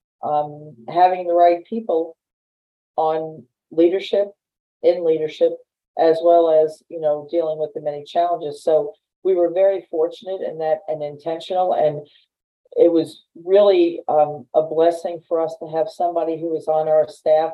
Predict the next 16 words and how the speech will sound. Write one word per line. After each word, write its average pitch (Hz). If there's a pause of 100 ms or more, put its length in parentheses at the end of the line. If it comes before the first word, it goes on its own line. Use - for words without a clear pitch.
and 151 (460)
very 180
well 165
respected 160 (140)
and, 147 (440)
uh, 139 (200)
appreciated 170
for 156
her 185
gifts. 160
And 156
that's 151
Carrie 165
Massey, 156
who 165
will 151